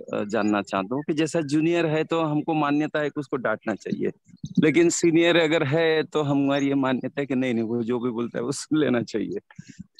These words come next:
तो ऐसे ही, अ, ये तो हमारे सेल्फ के ऊपर ही हो रहा है, तो ऐसे ही संस्कार भी हमारे बचपन में जो हुए हैं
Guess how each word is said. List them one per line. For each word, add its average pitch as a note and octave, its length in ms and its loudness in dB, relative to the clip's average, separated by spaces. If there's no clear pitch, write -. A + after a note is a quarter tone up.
तो F3+ 100 2
ऐसे E3 280 0
ही, A#3 100 2
अ, - 280 -6
ये C#3+ 200 0
तो G3+ 180 -2
हमारे F#3 300 0
सेल्फ G3 380 -4
के A#3+ 60 -2
ऊपर G#3+ 260 -2
ही G#3 60 0
हो D#3+ 140 0
रहा C3 140 2
है, - 100 -4
तो - 380 -8
ऐसे E3+ 260 0
ही A3+ 60 -4
संस्कार G#3+ 640 -2
भी A3+ 120 0
हमारे G#3 300 0
बचपन F3 360 -2
में F3+ 180 0
जो E3+ 160 -2
हुए C#3 240 0
हैं A#2+ 180 -2